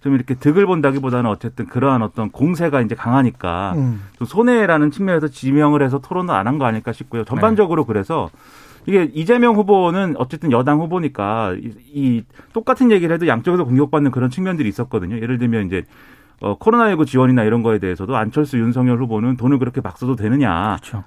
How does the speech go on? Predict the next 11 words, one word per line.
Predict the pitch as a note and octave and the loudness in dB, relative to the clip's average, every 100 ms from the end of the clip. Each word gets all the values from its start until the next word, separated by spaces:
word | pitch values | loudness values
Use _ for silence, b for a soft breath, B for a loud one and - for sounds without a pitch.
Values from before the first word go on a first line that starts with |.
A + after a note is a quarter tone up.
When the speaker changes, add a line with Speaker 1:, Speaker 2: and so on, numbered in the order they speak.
| _ | _
Speaker 1:
뭐 | G#2+ | 0
이런 | A#2+ F#3+ F#3+ | 2 2 0
취지의 | F#3 D#3 C#3+ | -4 0 2
어떤 | A2+ B2+ | 2 -4
비판을 | A#2 B2 A#2 | -6 -4 -2
많이 | G2 G2+ | -2 -4
했는가 | D3+ D#3+ B2+ G#2+ G2 - | -4 -4 -4 -4 -6 -10
했다면, | - - A#2+ A2 D3 F2 b b b _ | -14 -4 -2 0 -2 -4 b b b _
심상정 | G#3 G#3 G3+ E3+ | -2 0 0 0
후보는 | C#3 C3+ | 0 0
오히려 | G#2 F2+ G2+ | 0 -2 -4